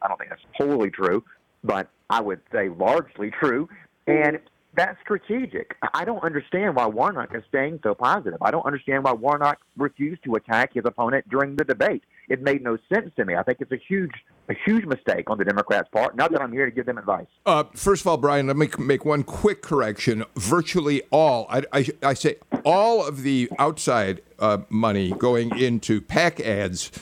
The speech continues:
Speaker 2: for the Republicans are negative, period. I mean, we, Rick Dent, who monitors this stuff on the sh-, and has been on the show a few times to talk about it, has made that quite clear. Um,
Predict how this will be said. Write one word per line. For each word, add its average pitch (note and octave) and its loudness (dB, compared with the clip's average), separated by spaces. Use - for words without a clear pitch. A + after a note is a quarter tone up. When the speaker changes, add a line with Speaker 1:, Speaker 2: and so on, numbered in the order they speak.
Speaker 2:
for B2+ 2
the A2 -4
Republicans A2+ 0
are A2 2
negative, G2 -2
period. G#2+ -2
I G2+ 2
mean, A2+ 2
we, A#2+ 0
Rick A2 -2
Dent, B2+ 0
who A2+ -2
monitors G#2+ 2
this G2+ -2
stuff G2+ 0
on F#2+ 2
the F#2+ -2
sh-, - -8
and G#2 2
has G2 0
been A2+ -2
on G#2+ 2
the G2+ 0
show A2+ 2
a G#2 2
few A2+ -4
times A#2 0
to G#2+ -8
talk C3 2
about G#2 0
it, G2 -2
has A#2 2
made A#2+ 2
that A2 0
quite A2 0
clear. A2+ 0
Um, G#2+ 2